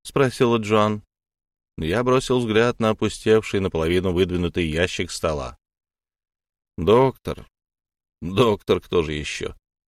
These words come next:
Подойдя к шкафу в прихожей, я сбросил пальто, и вдруг мне сделалось жутковато.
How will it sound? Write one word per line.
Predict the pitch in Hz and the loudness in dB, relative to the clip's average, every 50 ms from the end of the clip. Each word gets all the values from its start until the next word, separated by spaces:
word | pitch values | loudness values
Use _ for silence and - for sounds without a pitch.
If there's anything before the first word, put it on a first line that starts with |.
| _ _ _ | _ _ _
Подойдя | - 87 80 80 80 80 92 120 147 | -4 -2 0 0 2 2 2 0 0
к | 147 | -2
шкафу | - - - 131 143 151 - - 143 | -6 -4 0 0 0 0 0 -4 -6
в | - | -4
прихожей, | - 131 120 110 - - 127 147 127 117 120 113 | -2 -2 -2 -2 0 2 2 2 2 2 0 0
я | 98 92 107 117 113 98 | 2 2 2 2 2 0
сбросил | 90 80 87 92 92 87 - 78 76 - | -2 0 2 2 2 2 0 -4 -8 -8
пальто, | - 64 64 65 - - 90 104 135 - _ _ _ _ _ _ _ _ - | -8 -10 -12 -12 -6 -2 -2 -2 -2 -2 _ _ _ _ _ _ _ _ -4
и | 101 104 92 | -2 -2 -2
вдруг | 82 71 78 98 151 165 - 151 | -2 -2 0 0 0 0 -2 -2
мне | 151 160 170 165 151 | -2 0 0 0 -2
сделалось | 123 104 101 139 160 160 156 156 156 160 147 - - - _ _ _ _ _ | -4 -2 0 2 2 2 2 2 0 0 -2 -4 -8 -14 _ _ _ _ _
жутковато. | - 80 87 123 127 - - - 127 131 131 160 180 156 - - - - - | -10 -4 -2 -2 -4 -4 -4 -4 -4 -2 -2 -2 -4 -6 -8 -12 -14 -14 -14